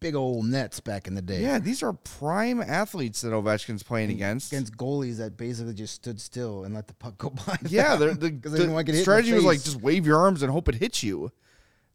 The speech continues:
Speaker 2: Uh,
Speaker 1: Yeah.
Speaker 2: for him to do this in this era is, is really unbelievable and, uh, very cool to be there and witness it.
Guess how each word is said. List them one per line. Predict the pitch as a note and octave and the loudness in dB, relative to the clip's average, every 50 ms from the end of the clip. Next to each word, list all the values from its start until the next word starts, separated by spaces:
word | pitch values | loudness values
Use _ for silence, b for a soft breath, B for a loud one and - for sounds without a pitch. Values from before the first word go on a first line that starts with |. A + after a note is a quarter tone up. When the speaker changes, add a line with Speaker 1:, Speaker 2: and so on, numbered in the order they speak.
| _ _ _ - | _ _ _ -2
Speaker 2:
Uh, | C3+ | 0
Speaker 1:
Yeah. | A#2+ G2 - - D2 - | 0 0 -2 -8 -12 -10
Speaker 2:
for | - - F3+ F3 E3+ | -2 2 4 6 6
him | G3 A3+ B3+ | 6 6 6
to | A#3+ G#3+ | 6 4
do | F3 G3 F#3+ | 4 4 4
this | F3 E3 C#3+ - | 4 4 4 4
in | B2 B2+ | 4 2
this | C3+ B2+ - | 2 2 2
era | G#2 A2+ A#2 G#2+ G2+ G2+ | 2 2 4 4 4 4
is, | F#2+ G2 G2+ F#2+ F2+ F2 - | 2 2 0 0 -2 -4 -6
is | - G#2 G#2 G2 | -6 -4 -4 -2
really | G2+ B2 C3 B2 A2 G#2+ | 0 0 2 2 2 2
unbelievable | G#2 G#2 F#2+ F#2 F2+ F#2 F#2 E2+ F2 E2+ E2+ D2 C2+ A#1 - | 2 0 0 0 -2 -2 -4 -6 -6 -8 -10 -10 -10 -12 -10
and, | - A2 A2 G#2+ | -6 -4 -2 -2
uh, | G#2+ G2+ G2 F#2+ F#2 D2 | 0 0 0 -2 -4 -4
very | F2 G#2 C3+ D#3 D#3 C#3 | -2 2 4 4 4 4
cool | B2 - B2+ B2+ B2 A2+ | 2 2 2 2 2 2
to | G#2+ | 2
be | G2 A2+ A2 | 2 0 2
there | G#2+ G#2+ G2 | 2 2 0
and | F#2+ G2 | 0 0
witness | A#2+ A#2 A#2 A2 - - | -2 -2 -2 -2 -2 0
it. | A2+ A2+ A2 | 0 -2 -2